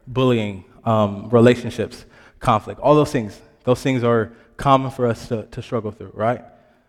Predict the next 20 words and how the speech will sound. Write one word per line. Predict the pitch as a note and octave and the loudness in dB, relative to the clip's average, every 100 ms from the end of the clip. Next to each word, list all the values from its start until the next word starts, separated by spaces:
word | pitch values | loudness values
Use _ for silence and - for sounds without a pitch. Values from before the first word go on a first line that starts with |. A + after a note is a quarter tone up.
| _ | _
Um, | A2+ G#2+ G2 F2+ _ _ _ - | -8 -6 -8 -14 _ _ _ -10
some | - D#3+ | 0 2
of, | D3+ | 4
there's | D3 | 2
some | - C#3+ | 2 2
other | C#3 C#3+ | 2 2
things | - C#3+ C3 | 0 -4 2
that | B2+ A2+ | 0 2
were | B2+ | 0
on | B2 C3 | 4 4
this | A#2+ A#2+ - | 2 0 -4
list | A2+ B2 C3 - - - - _ _ _ - | 2 6 6 2 -16 -18 -20 _ _ _ 2
that | B2 A2+ G#2 - - | 4 4 0 -10 -2
I | A2+ A2+ | 4 4
got. | G#2+ G#2+ A2+ A2 A#2+ - - | 2 0 4 6 4 0 -4
Uh, | A#2 A2+ | 2 2
some | C3 | 4
other | B2 A#2+ | 4 2
things | B2 B2 A2 | 2 -2 -2
were, | A2+ A2+ A2+ G#2+ | -2 0 0 -2